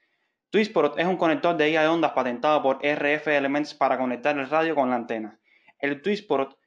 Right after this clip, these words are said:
tiene dos ventajas esenciales. Debido a que es un conector de guía de ondas, Twistport introduce virtualmente cero pérdidas en el sistema. Esto es muy importante para lograr un excelente rendimiento de R F.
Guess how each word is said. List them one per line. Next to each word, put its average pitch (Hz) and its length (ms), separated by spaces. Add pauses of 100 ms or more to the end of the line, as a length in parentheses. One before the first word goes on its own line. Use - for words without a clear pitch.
(100)
tiene 156 240
dos 170 180
ventajas 165 440
esenciales. 120 720 (380)
Debido 143 480
a 131 80
que 139 160
es 175 140
un 175 80
conector 160 440
de 143 100
guía 151 180
de 160 120
ondas, 151 460 (320)
Twistport 175 420
introduce 143 540
virtualmente 160 920
cero 151 360
pérdidas 151 400
en 127 80
el 123 60
sistema. 117 520 (300)
Esto 156 260
es 147 60
muy 156 220
importante 165 800
para 127 180
lograr 127 280
un 156 100
excelente 156 540
rendimiento 143 560
de 123 140
R 123 240
F. - 180